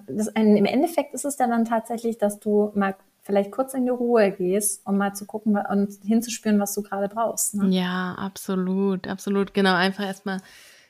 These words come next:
Speaker 2: in Kontakt wiederkommen und dann auch in dem Moment, genau, auch sagen zu können, „Boah, ich brauche einen Moment, um das überhaupt zu wissen.“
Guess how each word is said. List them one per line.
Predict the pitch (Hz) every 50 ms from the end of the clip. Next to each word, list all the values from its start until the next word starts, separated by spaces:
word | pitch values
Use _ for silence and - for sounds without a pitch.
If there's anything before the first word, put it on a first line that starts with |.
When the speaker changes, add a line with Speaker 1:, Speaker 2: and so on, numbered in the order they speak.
| _ _
Speaker 2:
in | 190 208 202
Kontakt | 220 220 208 202 220 214 202 -
wiederkommen | 226 214 190 180 180 185 - - 190 185 185 185
und | - 165 196 196
dann | 196 190
auch | 139 151 190 -
in | 214 208 196
dem | 208 214 214
Moment, | 214 214 214 208 208 214 208 - - - - - - _ _ _ _ _ _ -
genau, | 240 233 226 214 196 190 -
auch | - 208 202
sagen | 202 220 214 208 214 233 240 233
zu | - 247 226
können, | - 226 226 220 220 202
„Boah, | 226 214 208
ich | 208 -
brauche | - - 220 220 226 233
einen | 233 214
Moment, | 208 208 202 208 202 214 208 -
um | 208 202
das | 190 185 -
überhaupt | 190 190 190 196 208 208 208 -
zu | - 208 185
wissen.“ | 185 226 254 - - 208 196 202 233 285 311